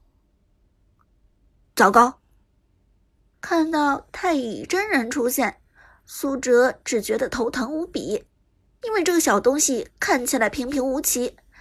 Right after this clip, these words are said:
但功能性实在是太强了。给队友提供百分之三十五的金币加成也就不说了，更恐怖的是他的大招，直接将人复活，强行力挽狂澜。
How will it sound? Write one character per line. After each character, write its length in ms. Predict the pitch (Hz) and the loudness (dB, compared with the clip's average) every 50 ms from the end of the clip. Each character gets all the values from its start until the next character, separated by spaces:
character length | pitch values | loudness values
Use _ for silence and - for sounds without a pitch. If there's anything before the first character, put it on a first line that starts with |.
| - - _ _ - | -20 -20 _ _ 4
但 240 | 269 262 240 220 | 4 6 6 4
功 180 | 226 262 269 277 | 2 0 0 0
能 180 | 254 240 254 269 | 0 -4 -4 -2
性 400 | - - 285 277 262 247 233 - - | -2 0 0 0 0 -2 -4 -8 -8
实 300 | - - - - 220 208 | -8 -4 -2 -2 -2 0
在 160 | 208 277 262 | 0 0 0
是 120 | 262 - | -2 -4
太 300 | - - - 539 494 330 | -6 -2 0 2 2 2
强 260 | 214 - - 220 - 180 | 2 -2 -4 -6 -6 -4
了。 240 | 214 202 - - _ _ _ _ _ _ _ _ _ _ _ _ _ _ _ _ _ _ _ _ _ _ _ - | -6 -6 -6 -8 _ _ _ _ _ _ _ _ _ _ _ _ _ _ _ _ _ _ _ _ _ _ _ -2
给 140 | - 254 240 | 0 0 2
队 240 | - 381 392 381 285 | 4 4 4 6 4
友 320 | 247 208 262 269 - _ _ - | 4 4 4 2 0 _ _ -12
提 220 | - - - 226 | -8 -4 -2 0
供 240 | 240 - 302 302 311 | 2 2 2 2 0
百 140 | 311 320 - | -2 -4 -4
分 160 | - 269 277 | -4 -4 -2
之 80 | 311 339 | -2 -2
三 220 | - - 453 440 | 0 0 -2 0
十 140 | 440 - 415 | 0 0 0
五 120 | 392 277 | 0 0
的 80 | - - | -2 -2
金 180 | - - 330 392 | -2 -2 -2 0
币 100 | 359 320 | -2 0
加 180 | - 339 370 | 0 0 0
成 320 | 370 - 269 247 269 285 - _ _ _ | 0 0 0 0 0 -2 -4 _ _ _
也 160 | - 262 220 | 0 0 0
就 100 | - - | 0 0
不 200 | - - 381 302 | -2 -2 0 0
说 340 | 233 - - 370 370 403 427 | 0 0 0 0 2 4 4
了， 180 | 381 277 - _ _ _ _ _ _ _ _ _ _ _ _ _ | 4 2 0 _ _ _ _ _ _ _ _ _ _ _ _ _
更 260 | - 277 277 233 226 | 0 0 0 0 0
恐 240 | 269 277 240 202 202 | 0 -2 -2 -2 0
怖 120 | 226 240 | 2 2
的 120 | 214 214 226 | 2 2 2
是 360 | 220 - 254 233 - - _ - | 2 4 4 4 2 0 _ -8
他 240 | - - 220 202 | -4 -2 0 0
的 100 | 208 220 | 0 0
大 240 | - 302 285 - - - | 0 0 -2 -2 -2 0
招， 360 | - 262 285 320 - - _ _ _ _ _ _ _ _ _ _ _ _ _ _ _ _ - | 4 6 6 6 4 0 _ _ _ _ _ _ _ _ _ _ _ _ _ _ _ _ -2
直 200 | - 330 359 381 | 0 2 2 4
接 120 | 403 403 | 2 4
将 180 | 392 427 427 427 | 4 4 2 2
人 120 | 415 277 320 | 2 0 0
复 240 | - - 370 233 | 2 2 2 2
活， 380 | - - - 208 254 262 - _ _ _ _ - | 2 2 0 0 0 0 -2 _ _ _ _ -6
强 340 | - - - 240 202 254 | -4 -2 0 -2 -2 -2
行 380 | 302 - - 214 214 208 233 214 _ _ _ | -2 -2 -2 -2 -4 -8 -10 -14 _ _ _
力 300 | - 254 269 226 196 143 | -4 -2 -2 -2 -4 -4
挽 300 | 170 - 190 143 - - - | -6 -4 -4 -4 -6 -8 -8
狂 260 | - - 240 233 302 | -4 -2 -2 0 0
澜。 340 | 370 339 262 311 359 349 | 2 4 6 6 4 2